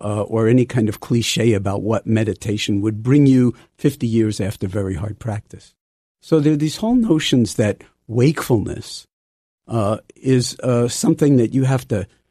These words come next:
strive for, and ultimately, if you exercise the muscle long enough, you'll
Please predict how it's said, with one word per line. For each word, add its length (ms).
strive 640
for, 600
and 320
ultimately, 720
if 120
you 100
exercise 580
the 80
muscle 340
long 260
enough, 300
you'll 560